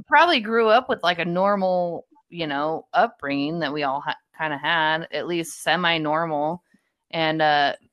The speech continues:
then going into the ca-, like, getting married, she's like, "Oh my gosh, this is every girl's dream, marrying a prince," you know, and was all gung-ho about it. But now that it's been a few years, she's like, "I can't handle all of these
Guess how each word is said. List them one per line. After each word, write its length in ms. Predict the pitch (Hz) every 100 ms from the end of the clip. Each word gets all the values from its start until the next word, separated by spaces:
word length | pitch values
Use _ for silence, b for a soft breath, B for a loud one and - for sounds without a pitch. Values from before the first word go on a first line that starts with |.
| _ -
then 380 | 180 190 190 170
going 340 | 185 185 185
into 220 | 180 180
the 200 | 160 147 - - -
ca-, 200 | 160 -
like, 220 | 170 160
getting 260 | 170 185 170
married, 280 | 180 196 196
she's 160 | 233 233
like, 140 | 226
"Oh 80 | 285
my 140 | 302 277
gosh, 320 | 294 285 269
this 120 | 262
is 100 | 233
every 240 | 240 269
girl's 320 | 262 262 254 -
dream, 400 | 254 285 262 214
marrying 340 | 226 254 240
a 60 | 180
prince," 600 | - 254 269 240 247 214
you 100 | 190
know, 240 | 175 180
and 260 | 175 165 -
was 180 | 170 165
all 480 | 170 175 170 170 170 _ _ _ _ _ _ _ _ _ _ _ - 170
gung-ho 540 | 185 190 196 196 226
about 320 | 208 156 156
it. 140 | 170 170
But 100 | 160
now 160 | 165 180
that 120 | 165
it's 120 | 165
been 200 | 170 185
a 60 | 190
few 200 | 165 151
years, 320 | 143 147 160
she's 260 | 175 165
like, 260 | 160 151 - -
"I 120 | 156
can't 360 | 165 - 214 -
handle 600 | 156 170 180 180 160 151
all 260 | 147 147 156
of 160 | 160 156
these 400 | 151 151 147